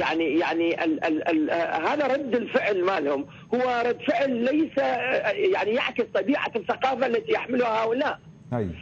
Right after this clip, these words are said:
Speaker 1: أنا، أنا، أنا، أنا استغربت من وجود دبلوماسيين جالسين في الحفلة في ملابس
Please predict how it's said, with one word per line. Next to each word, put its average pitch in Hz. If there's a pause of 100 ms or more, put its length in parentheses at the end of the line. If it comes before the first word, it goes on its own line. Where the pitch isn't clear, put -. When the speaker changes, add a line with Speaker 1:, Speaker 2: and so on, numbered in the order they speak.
(180)
Speaker 1:
أنا، 233
أنا، 226
أنا، 220
أنا 208
استغربت 247
من 226
وجود 214
دبلوماسيين 226
جالسين 196
في 202
الحفلة 240
في 190
ملابس 165